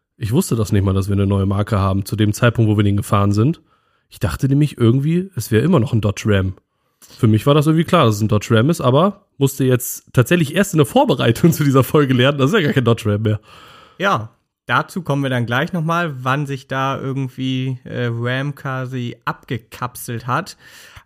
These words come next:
Speaker 2: Aber es ist tatsächlich streng genommen eine neue Marke und ich denke mal,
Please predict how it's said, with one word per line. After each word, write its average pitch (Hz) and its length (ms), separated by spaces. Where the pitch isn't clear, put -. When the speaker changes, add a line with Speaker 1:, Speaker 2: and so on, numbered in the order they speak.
Speaker 2:
Aber 165 460
es 139 100
ist 165 120
tatsächlich 160 420
streng 160 180
genommen 156 240
eine 139 80
neue 135 240
Marke 165 520
und 160 340
ich - 220
denke 180 320
mal, 123 400